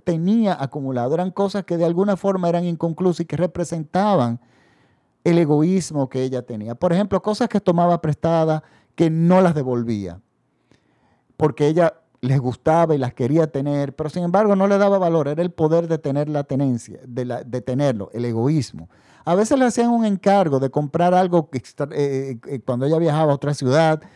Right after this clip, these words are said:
por ejemplo, un disco de coleccionista, y ella decía que no lo encontraba, pero mentira, lo encontraba, pero se quedaba con él, porque para la otra persona tenía un gran valor, y por lo tanto,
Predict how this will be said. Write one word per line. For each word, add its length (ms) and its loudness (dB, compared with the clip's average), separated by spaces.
por 160 -2
ejemplo, 280 0
un 120 2
disco 260 4
de 80 4
coleccionista, 720 -2
y 80 0
ella 160 0
decía 240 0
que 80 -4
no 100 -4
lo 80 -2
encontraba, 540 0
pero 160 -2
mentira, 320 0
lo 140 2
encontraba, 560 0
pero 120 -6
se 120 -6
quedaba 320 0
con 180 -2
él, 100 0
porque 280 -4
para 200 -4
la 160 0
otra 320 2
persona 500 -2
tenía 300 -2
un 60 -4
gran 240 0
valor, 320 0
y 60 -6
por 180 -4
lo 120 -4
tanto, 440 -2